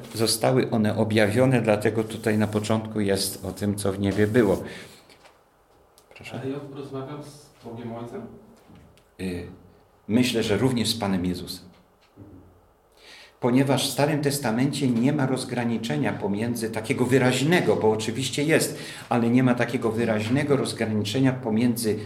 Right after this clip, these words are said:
Speaker 1: Panem Jezusem, Synem Bożym, Ojcem i Duchem Świętym. To jest jeden Bóg.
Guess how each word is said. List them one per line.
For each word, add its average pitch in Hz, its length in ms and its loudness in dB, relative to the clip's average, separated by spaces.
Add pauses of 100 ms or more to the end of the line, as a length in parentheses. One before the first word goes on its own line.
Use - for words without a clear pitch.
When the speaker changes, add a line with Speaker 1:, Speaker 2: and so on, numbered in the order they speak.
(380)
Speaker 1:
Panem 117 320 2
Jezusem, 127 420 2
Synem 143 460 2
Bożym, 135 420 0
Ojcem 127 440 2
i - 60 -6
Duchem 123 340 -2
Świętym. - 560 -6 (560)
To 139 80 2
jest 135 380 4
jeden 151 380 2
Bóg. 123 320 -4